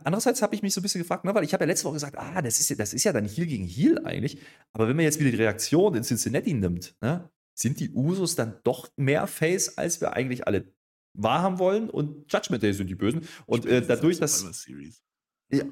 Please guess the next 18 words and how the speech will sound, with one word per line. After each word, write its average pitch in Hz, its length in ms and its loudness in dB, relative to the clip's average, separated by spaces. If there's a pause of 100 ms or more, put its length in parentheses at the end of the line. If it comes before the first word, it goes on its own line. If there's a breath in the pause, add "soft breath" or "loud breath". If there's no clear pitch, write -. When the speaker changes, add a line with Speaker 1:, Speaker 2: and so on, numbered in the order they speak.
(160)
Speaker 1:
und 147 100 0
das 131 100 2
funktioniert 135 400 0
ja - 140 0
auch, - 160 -2 (180 loud breath)
weil 110 160 4
Dominik 160 480 2
so 165 320 2
dermaßen 139 480 2
triggert 135 520 2
in 117 140 -2
dieser 110 200 4
Rolle. 90 400 2 (360 loud breath)
Das - 200 -2
ist - 140 2
halt, 190 140 2 (460 loud breath)
wie 175 80 4
gesagt, 202 240 0